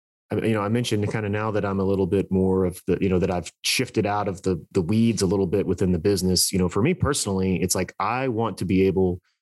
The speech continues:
to connect any of my friends with a world-class business solution with a single phone call.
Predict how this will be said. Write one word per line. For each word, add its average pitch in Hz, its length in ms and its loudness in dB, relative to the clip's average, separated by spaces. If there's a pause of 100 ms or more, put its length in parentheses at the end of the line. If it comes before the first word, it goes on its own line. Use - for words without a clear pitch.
(160)
to 82 480 2 (180)
connect 107 340 -4
any 104 200 0
of 98 160 -4
my 95 200 -2
friends 87 480 0
with 82 140 0
a 82 40 2
world-class 87 500 -2
business 82 340 -2
solution 82 400 -2
with 78 120 -4
a - 20 -10
single 78 260 0
phone 80 180 -10
call. - 260 -16